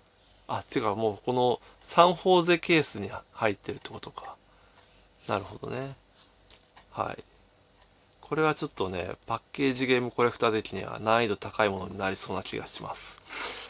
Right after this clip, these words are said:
発売日に買わないとね。アンリアルライフは謎解きアドベンチャーゲームです。少女は触ったものの記憶から過去を見ることができます。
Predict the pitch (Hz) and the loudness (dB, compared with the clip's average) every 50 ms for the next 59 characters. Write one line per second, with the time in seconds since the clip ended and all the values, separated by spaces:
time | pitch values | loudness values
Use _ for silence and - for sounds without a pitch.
0 | - - - - 113 - 117 120 113 104 98 90 95 95 - - - 90 - 98 | -16 -8 -6 -4 -4 2 2 2 2 2 0 -4 -4 -4 -2 -2 -2 -2 -2 -8
1 | - - - - - - - - - _ - - - - - - - - - _ | -10 -12 -14 -12 -12 -14 -14 -16 -18 _ -12 -8 -6 -6 -6 -8 -10 -16 -20 _
2 | _ - - 156 170 175 175 175 175 175 165 156 151 156 151 147 - - 127 120 | _ 0 2 4 4 4 4 6 6 6 6 6 8 10 10 10 8 8 6 4
3 | 113 110 110 117 120 131 156 165 160 - - 175 165 - - 175 160 151 135 139 | 4 6 4 2 2 2 0 -4 -6 -6 -6 -6 -4 0 2 4 6 6 6 8
4 | 127 131 123 110 - - 113 110 104 - 104 95 92 - 95 90 - - - - | 6 6 6 4 2 2 2 2 4 2 0 0 0 -4 -10 -12 -12 -12 -12 -14
5 | - - - - - - - - - 220 220 185 135 127 120 117 117 - - - | -18 -20 -20 -20 -14 -6 -2 4 8 8 8 8 8 8 8 8 8 8 6 6
6 | 147 165 185 190 - _ 208 196 190 190 185 180 185 180 170 - - 165 165 160 | 10 10 10 10 8 _ 6 8 8 8 6 4 2 0 0 4 4 4 4 4
7 | - - 165 160 160 156 - - 185 - - - 123 113 113 113 107 117 - - | 2 2 6 6 8 6 6 4 0 0 4 4 4 6 6 2 0 -2 -6 -4
8 | - 113 113 135 127 - 107 - - - 95 - - - - - | -2 4 6 6 6 6 2 -4 -6 -8 -8 -8 -8 -12 -14 -18